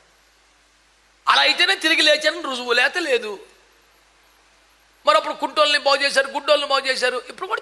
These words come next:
చేస్తారు. వీళ్ళు ఎవరైనా కుంటోళ్ళు, గుడ్డలు ఉంటారంటే ప్రార్థన చేస్తారు, తగ్గితే సజీవుడు నమ్మని, లేకపోతే లేదు. అయిపోయింది ప్రసంగం, ఇంకా ఐదు నిమిషాలే. హైదరాబాద్ నిజాం కాలేజ్ కౌన్సిల్ ఎందులో జరిగితే, ఆ కాలంలో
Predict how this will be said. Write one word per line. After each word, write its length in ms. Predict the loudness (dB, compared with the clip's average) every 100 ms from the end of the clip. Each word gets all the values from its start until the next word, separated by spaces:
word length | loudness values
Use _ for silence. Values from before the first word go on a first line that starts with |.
| -4
చేస్తారు. 300 | -6 -4 -6
వీళ్ళు 480 | -6 -10 -20 -6 -2
ఎవరైనా 200 | -2 -4
కుంటోళ్ళు, 380 | -12 -6 -4 -4
గుడ్డలు 240 | -4 -4
ఉంటారంటే 320 | -2 -4 -6 -4
ప్రార్థన 420 | -2 -2 -4 -2
చేస్తారు, 380 | -2 -2 -6 -6 -14 -6
తగ్గితే 380 | -6 -2 -4 -2
సజీవుడు 320 | -4 -2 -4
నమ్మని, 280 | -4 -6 -4
లేకపోతే 220 | -4 -4
లేదు. 220 | -8 -6 -8
అయిపోయింది 300 | -6 -6 -8
ప్రసంగం, 240 | -8 -8
ఇంకా 300 | -8 -14 -14 _ _ _ _ _ _ _ _ -6
ఐదు 160 | -2 0
నిమిషాలే. 560 | 0 0 0 -2 -6 -14 -20 _ _ _ _ _ _ _ _ _ _ _ _ _ _ _ _ -16 -14 -2
హైదరాబాద్ 500 | -2 2 2 2 0
నిజాం 280 | 0 0
కాలేజ్ 300 | 2 0 0
కౌన్సిల్ 320 | -2 -2 -2 -2
ఎందులో 260 | -2 -2
జరిగితే, 360 | -2 -4 -2 0
ఆ 80 | 0
కాలంలో 680 | 0 -2 2 4 4 2